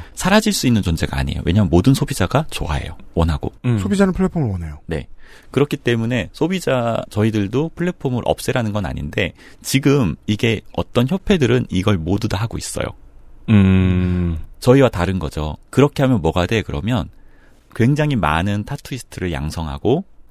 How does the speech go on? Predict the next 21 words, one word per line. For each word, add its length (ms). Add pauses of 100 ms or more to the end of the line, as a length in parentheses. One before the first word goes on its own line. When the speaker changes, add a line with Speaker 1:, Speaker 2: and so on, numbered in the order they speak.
(140)
Speaker 1:
라이센스를 560
발급해서 580
공급을 480
늘리고요. 520
수요는 340
그대로인데. 560 (920)
그리고 260
플랫폼으로 720 (120)
가격을 340
낮추는 380
짓을 280
하죠. 180 (160)
Speaker 2:
네. 280 (520)
Speaker 3:
큰 320
숲을 480
파헤치는 640
것 100
같은 400
일을 260
하고 240
있습니다. 600